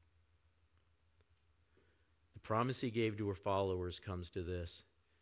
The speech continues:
You receive the power you need for daily living as you walk daily in his presence. As you walk daily in his presence.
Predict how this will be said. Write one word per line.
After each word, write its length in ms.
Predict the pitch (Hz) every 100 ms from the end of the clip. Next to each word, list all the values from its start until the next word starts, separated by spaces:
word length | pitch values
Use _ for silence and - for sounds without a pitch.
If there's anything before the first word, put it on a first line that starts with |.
| _ _ _ _
You 120 | 101 95
receive 640 | 110 104 - 110 110 104 113 - -
the 80 | 98
power 440 | - - 110 113
you 180 | 110 110
need 360 | 113 107 107 101
for 140 | -
daily 420 | 90 98 98 104
living 420 | 101 95 85 85 82 - _ _ _ _ _ _ _ _ _ _ -
as 200 | 90 85
you 100 | 85
walk 340 | 82 92 98 -
daily 520 | 95 95 92 82 80 87 _ _ -
in 120 | 87
his 180 | 87 82
presence. 600 | - 78 73 - - - _ _ _ _ _ _ _ _ _ _ _ _ _ _ _ _ _ _ _ _ _ _ _ _ _ _ _ _ _
As 140 | 92 85
you 100 | 82
walk 360 | 82 92 95 -
daily 380 | 98 95 95 95
in 240 | - 90
his 160 | 87 82
presence. 580 | - 87 80 85 90